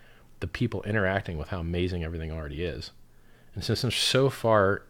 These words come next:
into amazingness, but we're so not even close to, to getting as many people involved, we need more eyeballs.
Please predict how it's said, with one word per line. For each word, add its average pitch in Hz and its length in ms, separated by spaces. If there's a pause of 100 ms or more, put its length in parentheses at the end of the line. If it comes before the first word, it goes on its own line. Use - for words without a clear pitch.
into 113 380
amazingness, 87 640 (320)
but 104 80
we're 98 120
so 113 220
not 104 360
even 92 280
close 98 720
to, 78 320 (640)
to - 80
getting 95 340
as 87 80
many 87 180
people 95 320
involved, 90 420
we 95 100
need 113 80
more 113 260
eyeballs. - 420